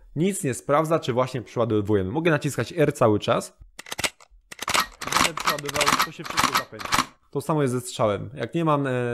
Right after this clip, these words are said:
naboi, nadal mogę przeładować albo coś w tym stylu. Musimy w naszym skrypcie Pistol dodać, e, funkcji update, e, w obu przypadkach. Wtedy, gdy wciskamy klawisz R oraz przycisk myszy, is reloading false.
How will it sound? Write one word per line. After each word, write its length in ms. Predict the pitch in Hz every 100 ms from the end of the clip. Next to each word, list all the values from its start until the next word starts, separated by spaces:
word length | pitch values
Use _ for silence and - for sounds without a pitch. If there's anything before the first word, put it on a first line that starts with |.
| 117
naboi, 360 | 123 156 160
nadal 260 | 147 139 131
mogę 180 | 120 120
przeładować 520 | - 110 135 131 120
albo 180 | 110 110
coś 180 | 117 -
w 20 |
tym 120 | 101
stylu. 300 | - 95 87 - - - -
Musimy 340 | 117 - 165 127
w 100 | 131
naszym 260 | 139 139
skrypcie 420 | 117 160 170 120
Pistol 500 | 113 113 - 123 170 - - _ _ _ _ _ -
dodać, 500 | 123 170 147 110 - -
e, 180 | 110 107
funkcji 520 | - 143 160 - 110
update, 560 | - 104 101 135 170 - - - - - _ _ _ -
e, 280 | 107 98
w 60 | 101
obu 220 | 190 160
przypadkach. 520 | 156 151 139 - 98
Wtedy, 220 | - 151 120
gdy 180 | 113
wciskamy 480 | 110 113 - 123 107
klawisz 400 | 101 120 107 92 -
R 340 | 131 113 - - -
oraz 380 | 135 113 104 -
przycisk 440 | - 135 120 -
myszy, 380 | 101 95 131 190 - _ - - - -
is 320 | 170 185 - - _
reloading 720 | 117 131 104 104 107 104 104 - - - -
false. 480 | - 110 95 -